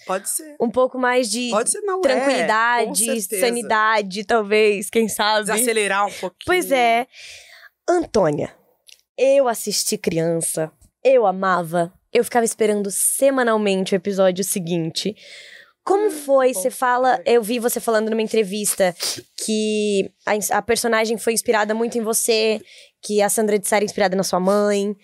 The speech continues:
Speaker 2: É, como é que foi is-, essa experiência como atriz?
Speaker 1: Muito louca, porque foi quase uma autobiografia, né? Eu falei
Speaker 2: Uhum.
Speaker 1: assim, "Gente, eu preciso de uma oportunidade pra ver se eu sei atuar re-, re-, de verdade."
Speaker 2: Uhum.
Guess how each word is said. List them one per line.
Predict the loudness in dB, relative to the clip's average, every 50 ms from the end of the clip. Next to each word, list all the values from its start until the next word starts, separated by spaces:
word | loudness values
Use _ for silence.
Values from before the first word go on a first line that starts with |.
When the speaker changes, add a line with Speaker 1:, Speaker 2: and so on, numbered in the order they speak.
| _ -20 -20 -20 _ _ -2
Speaker 2:
É, | 0 0 0
como | 0 0 0 0
é | 0
que | -2 -4
foi | -2 0 2 2 2
is-, | 0 -2 -2 0
essa | 0 0 0 0
experiência | -4 -4 -2 0 0 2 0 0 0 -2 -2
como | -2 -2 -2
atriz? | -2 -2 -2 -2 -2 -4 -6 -6 -8 -10 -14 -20 -20 -20 _ _ _ -8
Speaker 1:
Muito | -8 -6 -6 -6 -4
louca, | 0 0 0 0 -2 -6
porque | -10 -10 -8 -8 -6
foi | -6 -6 -6
quase | -2 -2 0 0 0 0 -2
uma | -4 -4 -4 -2 0 0
autobiografia, | 0 -2 -4 -6 -2 -2 0 0 0 -2 -4 -6 -8 -4 -2 -2 -2
né? | -2 -2 -4 -2 -2
Eu | -2 -2
falei | 0 0 0 0
Speaker 2:
Uhum. | 0 -2
Speaker 1:
assim, | -2 -4
"Gente, | -6 -6 -6 -6 -6 -8
eu | -8
preciso | -8 -6 -4 -2 -2 -2 -4 -6 -6 -6 -6
de | -6
uma | -4 -4 -4
oportunidade | -4 -6 -8 -8 -6 -6 -6 -6 -6 -4 -2 0 0 -2 -2 -6 -10 _ _ _
pra | -6 -4
ver | -4 -4
se | -4 -4 -4
eu | -4
sei | -4 -2 -2
atuar | -4 -4 -4 -2 -2 0
re-, | 0 -2 -4 -4 -6 -6 -4
re-, | -2 -2
de | -4 -4 -4 -2
verdade." | 0 0 2 2 2 2 2 0 2 2
Speaker 2:
Uhum. | 2 4 4 4 2 2 0